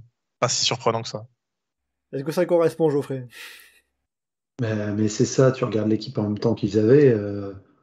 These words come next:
Speaker 3: enfin, quand t'as qui, comme équipière, euh, Luz Adderest, euh, Floortje Mackaij, Yara Kestelain,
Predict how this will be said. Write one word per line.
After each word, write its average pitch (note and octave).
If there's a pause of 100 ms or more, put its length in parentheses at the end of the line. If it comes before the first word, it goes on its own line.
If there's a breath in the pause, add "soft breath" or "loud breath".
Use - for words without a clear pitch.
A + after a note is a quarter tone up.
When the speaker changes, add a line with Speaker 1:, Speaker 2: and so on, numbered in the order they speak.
(280)
Speaker 3:
enfin, A#2
quand A#2
t'as A#2+
qui, B2+
comme C3+
équipière, C#3
euh, B2
Luz C3+
Adderest, C3
euh, A#2+
Floortje C3+
Mackaij, C3 (160)
Yara B2
Kestelain, C3